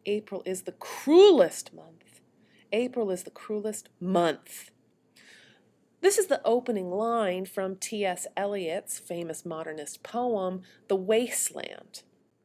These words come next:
Spend some time saying these to yourself, having a friend read it out loud to you.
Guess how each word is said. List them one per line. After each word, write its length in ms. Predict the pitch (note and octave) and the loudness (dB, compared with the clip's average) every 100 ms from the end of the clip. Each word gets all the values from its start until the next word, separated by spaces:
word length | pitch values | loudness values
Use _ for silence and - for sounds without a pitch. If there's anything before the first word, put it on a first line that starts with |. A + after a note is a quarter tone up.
| _ _ _ _ | _ _ _ _
Spend 360 | - - C4 D#4 | -12 -2 0 2
some 140 | A#4+ | -2
time 560 | A#4+ D#4 C4 B3+ D4+ F#4 - _ _ _ _ _ _ _ - | -2 -4 -2 0 -2 -4 -10 _ _ _ _ _ _ _ -6
saying 440 | - B3 C4 D4+ | -2 0 0 -2
these 240 | D4+ D#4+ | -2 -4
to 100 | - D#4 | -4 -4
yourself, 640 | D#4 - B3 D4 E4+ - | -4 -2 -2 -2 -4 -10
having 320 | - D#3 F3+ | -8 -6 -4
a 40 | G#3 | -6
friend 540 | - D#3 A3 C4+ C#4 | -6 -2 0 0 -2
read 160 | C4+ C#4+ | -4 -4
it 120 | C#4+ | -2
out 200 | C#4+ - | -4 -4
loud 280 | C4 C4 C4 | -4 -4 -6
to 100 | C#4 | -8
you. 300 | C#4 D4 | -6 -6